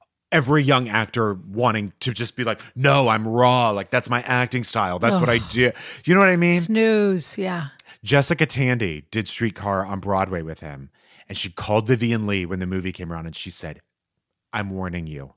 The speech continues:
Speaker 1: he is the worst person on the face of the planet. He's disgusting. He's a pig."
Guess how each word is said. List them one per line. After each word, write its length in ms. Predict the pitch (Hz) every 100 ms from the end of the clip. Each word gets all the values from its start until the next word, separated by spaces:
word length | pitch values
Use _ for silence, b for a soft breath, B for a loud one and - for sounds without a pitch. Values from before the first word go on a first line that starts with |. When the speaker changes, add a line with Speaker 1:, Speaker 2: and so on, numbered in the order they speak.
| _ _
Speaker 1:
he 320 | _ - 107 -
is 220 | 92 -
the 160 | 95 80
worst 720 | 80 85 87 90 - - - _ _
person 600 | 90 - 87 - 85 80 -
on 160 | 85 71
the 80 |
face 580 | 80 _ - 78 78 - -
of 140 | -
the 80 | -
planet. 500 | - _ - 143 135 B B B
He's 200 | - 101
disgusting. 800 | - - - - 101 - - 110
He's 200 | 95 98
a 60 | 85
pig." 420 | - 92 90 101